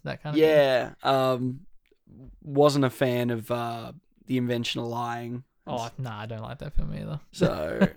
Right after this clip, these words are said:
Speaker 1: <laughs>
Speaker 2: um, I, yeah, I'm with you. Uh, I like his Night of the Museum cameos, I guess, but he's
Speaker 1: Oh,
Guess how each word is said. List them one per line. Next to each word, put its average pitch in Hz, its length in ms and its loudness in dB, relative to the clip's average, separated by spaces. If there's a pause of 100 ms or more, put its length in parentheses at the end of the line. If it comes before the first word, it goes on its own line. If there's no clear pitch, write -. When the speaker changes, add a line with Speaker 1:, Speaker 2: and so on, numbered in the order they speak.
(120)
Speaker 1:
<laughs> - 200 -12
Speaker 2:
um, 120 600 0 (1200)
I, 123 180 2
yeah, 123 300 2
I'm 139 120 4
with 139 200 2
you. 120 440 4
Uh, 120 300 4
I 135 60 4
like 135 240 6
his 123 280 -2
Night 127 160 4
of 131 60 6
the 131 60 4
Museum 131 540 2 (680)
cameos, 175 640 6
I 170 80 6
guess, 175 300 2
but 127 160 -6
he's 127 300 -8 (240)
Speaker 1:
Oh, 185 200 0